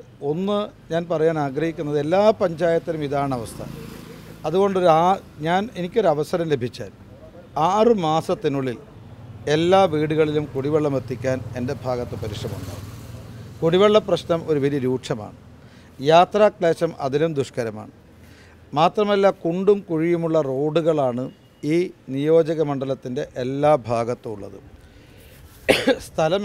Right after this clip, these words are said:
എം എൽ എ അവകാശപ്പെടുന്നത് അദ്ദേഹം റോഡുകളൊക്കെ അന്താരാഷ്ട്ര നിലവാരത്തിലെത്തിച്ചു എന്നുള്ളതാണ്. പക്ഷേ അന്താരാഷ്ട്ര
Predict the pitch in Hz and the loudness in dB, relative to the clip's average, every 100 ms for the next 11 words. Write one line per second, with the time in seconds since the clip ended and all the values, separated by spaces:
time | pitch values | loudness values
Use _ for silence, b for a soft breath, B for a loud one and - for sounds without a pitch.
0 | 190 190 185 190 190 - - B B B | -2 -2 -2 -2 -4 -10 -20 B B B
1 | - 135 143 160 180 208 190 175 160 143 | -6 0 2 4 4 2 -2 -2 -2 -2
2 | 135 - - - - 135 160 151 151 185 | -4 -6 -14 -20 -10 2 4 6 4 6
3 | 208 196 170 - 170 139 139 165 165 160 | 4 6 2 4 2 2 2 4 4 0
4 | - 170 160 - 139 135 139 147 147 147 | 0 -4 -4 -8 -8 -4 0 2 0 -2
5 | 151 131 143 123 135 107 104 98 95 - | -4 -4 -4 -4 -4 -4 -6 -10 -12 -14
6 | B B B B B B - 160 180 139 | B B B B B B -4 2 4 4
7 | 156 190 214 214 - | 6 8 10 10 8